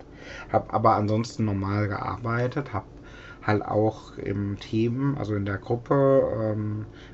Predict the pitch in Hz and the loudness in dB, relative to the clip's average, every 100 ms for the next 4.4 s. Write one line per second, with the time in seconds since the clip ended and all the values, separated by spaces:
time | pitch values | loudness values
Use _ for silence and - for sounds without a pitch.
0 | - 104 104 - 104 95 - 98 - 143 | -4 -2 0 0 0 0 -2 -4 -4 -4
1 | - 120 113 73 85 - 107 - 107 - | 2 2 2 -2 -4 -4 -4 -2 -4 0
2 | 107 110 110 107 104 104 101 - - 98 | 0 0 -2 0 0 -2 -4 -4 -2 -2
3 | - 104 101 95 95 101 120 143 151 113 | -2 -2 -2 -2 -2 0 4 4 4 0
4 | 107 101 101 | -2 -2 -4